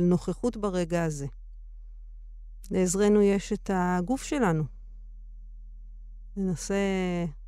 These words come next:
לחוש אותו עכשיו, החל בכפות הרגליים, נחוש את כף רגל ימין וכף רגל שמאל. ככל האפשר,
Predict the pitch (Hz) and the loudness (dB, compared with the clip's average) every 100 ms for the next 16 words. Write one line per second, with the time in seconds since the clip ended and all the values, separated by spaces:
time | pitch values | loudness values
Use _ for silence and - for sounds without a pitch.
0 | - - - - - - 165 - 247 240 | -16 -16 -14 -14 -14 -6 -4 0 0 2
1 | 226 - 202 196 180 - 196 190 185 180 | -2 0 -2 0 -2 -2 0 2 0 -4
2 | - - - - - - - - - - | -12 -14 -16 -16 -16 -16 -16 -14 -14 -14
3 | - - - - - - - - - - | -14 -14 -14 -14 -14 -14 -14 -14 -14 -14
4 | - - - - - 175 - 208 202 202 | -14 -14 -14 -14 -10 -10 0 4 6 6
5 | 180 180 175 165 165 - 190 185 170 156 | 4 4 4 2 -2 0 2 2 2 2
6 | 185 202 196 185 180 - - - - - | 2 4 2 0 -2 -6 -14 -16 -14 -12
7 | - 170 - 160 156 151 165 160 165 160 | -6 -6 -6 -8 -6 -6 -4 -2 0 0
8 | 165 185 214 196 170 151 156 - 160 156 | 2 4 4 4 0 -6 -8 -6 -6 -4
9 | 156 - 202 196 190 185 175 - - - | -6 -4 -2 0 0 -2 -6 -12 -14 -14
10 | - - - - - - - - - - | -14 -14 -16 -16 -16 -16 -16 -16 -14 -14
11 | - - - - - - - - - - | -14 -14 -14 -14 -14 -14 -14 -14 -14 -14
12 | - - - - - - - 196 180 160 | -14 -14 -14 -14 -14 -14 -4 2 2 0
13 | - - 202 190 180 170 | -2 2 4 6 4 0